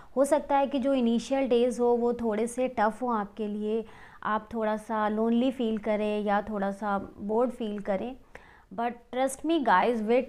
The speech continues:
time सब कुछ बेटर हो जाएगा। यहाँ पे, अ, फ्रेंड्स बन जाएंगे, यहाँ पर बहुत सारे इंडियंस हैं और सब कुछ बहुत ही अच्छा हो जाएगा। So, so this is it for today guys।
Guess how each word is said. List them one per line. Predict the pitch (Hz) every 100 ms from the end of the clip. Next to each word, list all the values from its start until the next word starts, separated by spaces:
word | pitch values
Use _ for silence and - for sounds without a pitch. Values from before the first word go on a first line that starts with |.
| 240
time | 202 208 226
सब | 233 202 -
कुछ | 269 208
बेटर | 196 190 240
हो | 233
जाएगा। | 214 220 190 185 202
यहाँ | 202 196 196 196
पे, | 226 233
अ, | 220 - - - - - _ -
फ्रेंड्स | 226 220
बन | 214 214
जाएंगे, | 220 208 202 208
यहाँ | 226 214 202
पर | 220
बहुत | 196 202 202 294
सारे | 294 254 240 226
इंडियंस | 208 196 202 214
हैं | 226 214
और | 214 220
सब | 233 -
कुछ | 262 -
बहुत | 208 202
ही | 226
अच्छा | 220 - 214
हो | 202
जाएगा। | 196 185 190 - 247 _ - - - - - - - - - _
So, | 226 214 208 208 - _ _ _ _ _ _ _ _ _ _ _ _ - - - - _ - - _
so | 240 226
this | 226 220
is | 262 247 -
it | 262 277
for | - 269 254 247
today | 226 214 202
guys। | 196 190 285